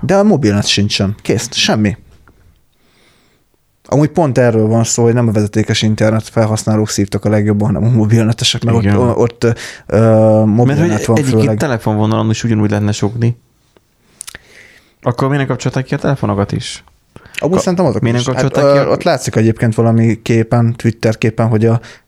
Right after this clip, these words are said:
Speaker 1: ö, minden izét, tehát mindent le kellett rakni táskába, és akkor az a, ö, előre megfigyelt területen volt. És, ö, ott írja az egyik, ö, hozzászóló, hogy amúgy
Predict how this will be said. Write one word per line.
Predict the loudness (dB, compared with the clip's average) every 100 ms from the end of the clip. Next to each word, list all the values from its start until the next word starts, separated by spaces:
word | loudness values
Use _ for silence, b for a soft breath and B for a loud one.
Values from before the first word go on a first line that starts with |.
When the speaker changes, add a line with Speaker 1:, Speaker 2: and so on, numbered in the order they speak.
| -8
Speaker 1:
ö, | -2 0 2 0 -4 -10 -10 -2
minden | 0 2 0 -2 -8 -20 -10
izét, | -6 0 0 0 -4 -8 -8 -8
tehát | -4 0
mindent | 2 2 0
le |
kellett | 0 0 0
rakni | -4 -6
táskába, | -4 -4 -2 -2 0
és | -2
akkor | -2 -2
az | 0
a, | -2 B B -6
ö, | -2 0 0
előre | 2 2 2
megfigyelt | 0 0 -2 -2 0
területen | 0 0 -2 -2 0
volt. | 2 0 B B B B
És, | -2
ö, | 0 2 0
ott | -2 -2 0
írja | 2 4 4
az | 2
egyik, | 2 0 -2 0
ö, | 2 2
hozzászóló, | 2 2 0 0 0 2
hogy | 2 2
amúgy | 2 2 0